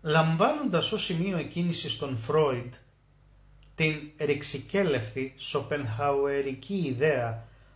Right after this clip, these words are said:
ότι δεν ταυτίζεται η συνείδησή μας και η σκέψη μας, για να το πούμε πιο απλά, η ρηξικέλευτη ιδέα του Σοπενάουερ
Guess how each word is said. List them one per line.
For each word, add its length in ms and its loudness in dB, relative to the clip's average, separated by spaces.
ότι 480 0
δεν 340 2
ταυτίζεται 680 0
η 120 2
συνείδησή 760 -4
μας 320 -4
και 60 -6
η 80 -2
σκέψη 600 -4
μας, 360 -10
για 240 -2
να 120 0
το 100 -6
πούμε 280 -4
πιο 260 0
απλά, 560 0
η 140 -2
ρηξικέλευτη 920 0
ιδέα 760 2
του 120 -6
Σοπενάουερ 760 0